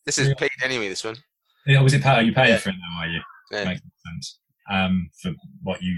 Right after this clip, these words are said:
Speaker 2: use it for, it makes sense to pay, doesn't it? Um, like, I use it for free 'cause I don't use it enough. Um, but yeah, you could, 'cause you could do, like, a re-, you could get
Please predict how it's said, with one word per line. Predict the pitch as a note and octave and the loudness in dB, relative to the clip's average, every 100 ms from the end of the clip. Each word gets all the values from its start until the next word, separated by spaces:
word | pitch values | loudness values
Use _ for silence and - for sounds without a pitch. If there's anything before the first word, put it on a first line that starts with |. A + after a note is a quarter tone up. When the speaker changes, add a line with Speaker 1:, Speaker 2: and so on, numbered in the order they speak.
| E2+ | -6
Speaker 2:
use | D2+ | -8
it | - | -10
for, | - E2+ | -10 -10
it | E2 | -8
makes | E2+ - | -10 -10
sense | F2+ - | -10 -10
to | - E2+ | -12 -8
pay, | F2 | -8
doesn't | F2+ F2 F#2 | -8 -6 -6
it? | - - - - F2+ | -8 -16 -20 -12 -6
Um, | F2 | -6
like, | E2+ | -4
I | F2+ | -2
use | E2+ D2+ | -4 -6
it | - | -12
for | - | -16
free | - E2 E2 | -10 -10 -10
'cause | F2 | -10
I | D#2+ | -8
don't | D#2+ | -8
use | D#2+ - | -8 -8
it | - | -8
enough. | E2+ - - _ _ - | -10 -14 -20 _ _ -4
Um, | G2 G2 G2 F#2+ F#2+ F#2 F#2 E2+ - _ _ | 0 4 4 6 6 6 4 -2 -10 _ _
but | G#2 | -2
yeah, | A2+ B2+ | 4 4
you | A2+ G2 | 2 -2
could, | B2 G2 - | -4 -4 -2
'cause | C#3 | -2
you | C#3 | 2
could | C#3+ | 2
do, | C#3 E3+ | 4 2
like, | B2 | 0
a | G2+ | -2
re-, | G2+ A#3+ - - | -4 -6 -12 -8
you | C3 C3+ | -4 -2
could | C3+ - | -2 0
get | D3 | 0